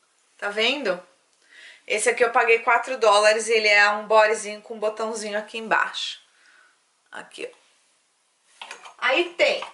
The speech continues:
esse daqui que eu comprei também lá na, na Toy Us. Foi quinze dólares com quatro. É de três a seis meses.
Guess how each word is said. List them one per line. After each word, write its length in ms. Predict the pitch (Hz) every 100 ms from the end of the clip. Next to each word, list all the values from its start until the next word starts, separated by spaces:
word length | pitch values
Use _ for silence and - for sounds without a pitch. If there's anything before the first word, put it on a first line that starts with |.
| _
esse 340 | - 330 403 302
daqui 480 | 285 285 - 277
que 120 | 302 294
eu 80 |
comprei 380 | - 254 269 240
também 340 | 247 233 233 226
lá 200 | 220 226
na, 520 | 226 208 196 185 175
na 160 | 208 214
Toy 340 | 254 220 214
Us. 720 | 185 190 220 359 453 - - - _ _ _ _ _
Foi 240 | - 277 262 - -
quinze 400 | 330 330 349 349
dólares 580 | 247 233 254 285 311 -
com 220 | 277 254
quatro. 720 | - 254 208 247 359 392 466 - _ _ _
É 160 | - 220
de 140 | -
três 300 | - 254 277
a 60 | 269
seis 320 | 277 240 220
meses. 720 | 202 190 220 277 427 - -